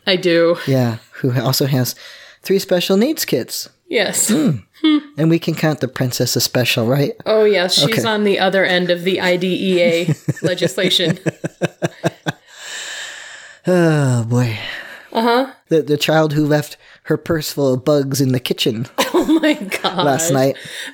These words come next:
Speaker 1: That is my kid who
Speaker 2: Yeah.
Speaker 1: collects bugs but then puts them in her pretty princess purse.
Speaker 2: And brought them to, uh, Bible study.
Speaker 1: And brought them to Bible study and probably collected some at Bible study.
Speaker 2: Yes, and had show and tell, I'm sure.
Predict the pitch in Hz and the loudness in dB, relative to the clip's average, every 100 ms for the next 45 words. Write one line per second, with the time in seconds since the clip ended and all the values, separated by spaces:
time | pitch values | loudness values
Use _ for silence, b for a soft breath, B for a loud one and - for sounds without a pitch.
0 | - 240 226 226 214 208 226 269 214 185 | -4 0 0 0 0 0 2 0 0 2
1 | 214 196 196 131 - - 233 208 208 - | 2 2 0 -4 -6 -4 0 2 0 -2
2 | 190 214 196 190 175 196 208 190 220 214 | 0 2 0 -2 -2 0 0 0 -2 -4
3 | - 185 185 180 190 190 190 190 214 214 | -2 0 0 0 -2 -2 -2 0 -4 -2
4 | 190 185 - 196 - - - - 175 175 | -4 -4 -8 -8 -2 0 -2 -2 -2 2
5 | 185 190 185 170 - 160 151 147 143 127 | 2 2 0 0 2 2 2 2 2 2
6 | 147 330 339 - 127 - - _ 254 247 | 0 2 -2 0 -2 -2 -8 _ -2 0
7 | 240 277 302 311 285 285 277 269 277 311 | 0 0 0 -2 -2 -2 0 2 2 0
8 | - 233 190 190 214 277 320 277 269 254 | 2 0 0 -2 -2 0 0 0 0 0
9 | 262 277 262 - 254 240 - - 208 196 | 0 -2 -2 -2 -4 -2 -4 -2 0 0
10 | 190 - 151 151 139 - 139 135 135 135 | 0 -2 0 2 0 -2 -4 -2 0 0
11 | - 135 139 - 156 147 131 131 165 180 | 2 2 2 2 0 0 -2 0 0 0
12 | 117 | -4